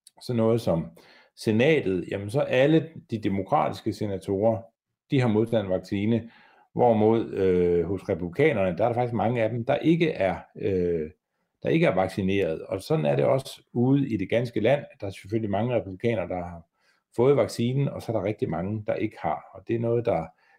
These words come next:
øh, der, der giver Biden, øh, problemer. Og så kan man selvfølgelig godt give republikanerne skylden for det, men det er nu, det falder jo tilbage på Biden, hvis det er sådan, at, at økonomien har svært ved at, at rejse sig.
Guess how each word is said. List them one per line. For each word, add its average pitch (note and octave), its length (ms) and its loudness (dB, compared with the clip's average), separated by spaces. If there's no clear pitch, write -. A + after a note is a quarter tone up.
øh, E2 640 -2
der, F#2+ 120 -6
der A2 80 0
giver G#2+ 220 0
Biden, A2 500 0
øh, F#2+ 180 -4
problemer. A2+ 640 0
Og - 80 -10
så A#2 60 -2
kan C3 60 -2
man A#2 60 -2
selvfølgelig C#3+ 240 2
godt B2 200 2
give B2+ 200 -2
republikanerne F#2+ 640 -2
skylden D#3 340 2
for G#2 160 4
det, G#2 140 2
men F2+ 160 -2
det F#2+ 120 -2
er F#2+ 40 -2
nu, F#2+ 220 -6
det G#2 120 -2
falder F#2+ 200 4
jo F#2 80 0
tilbage A2+ 300 2
på C#3+ 160 0
Biden, D3+ 340 2
hvis F2+ 140 -6
det F#2+ 120 -6
er F#2+ 60 -4
sådan, G#2+ 240 -10
at, - 260 -10
at - 80 -12
økonomien G2+ 580 -6
har E2+ 120 -10
svært G2 340 0
ved F#2 220 -2
at, E2 120 -4
at - 60 -4
rejse F2 340 -2
sig. - 140 -4